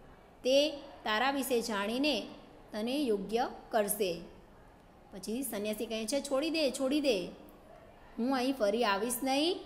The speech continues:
અને ફરીવાર આવું કહીશ પણ નહીં." દ્વારપાળ તેની અવગણના કરી, તેનો હાથ પકડી અને તેને લઈ જાય છે. બરાબર, એટલે અહીંયા જો આપણે જોઈએ કે દ્વારપાળ પોતાનું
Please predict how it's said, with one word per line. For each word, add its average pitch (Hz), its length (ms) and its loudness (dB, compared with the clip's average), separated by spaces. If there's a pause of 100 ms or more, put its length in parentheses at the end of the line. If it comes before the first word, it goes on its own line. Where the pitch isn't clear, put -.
(100)
અને 220 140 -6
ફરીવાર 220 440 0
આવું 233 260 2
કહીશ 208 360 -2
પણ 233 180 -4
નહીં." 180 280 -2 (540)
દ્વારપાળ 233 880 2
તેની 226 240 0
અવગણના 220 460 -2
કરી, 226 400 2
તેનો 208 280 -6
હાથ 190 340 -6
પકડી 226 420 0 (420)
અને 208 160 -6
તેને 214 260 -2 (160)
લઈ 170 200 -2
જાય 156 260 -8
છે. 156 200 -10 (2500)
બરાબર, 240 340 0
એટલે 226 200 4
અહીંયા 196 260 2
જો 226 80 4
આપણે 208 240 2
જોઈએ 233 320 4 (360)
કે 202 120 -2
દ્વારપાળ 196 680 6
પોતાનું 208 600 0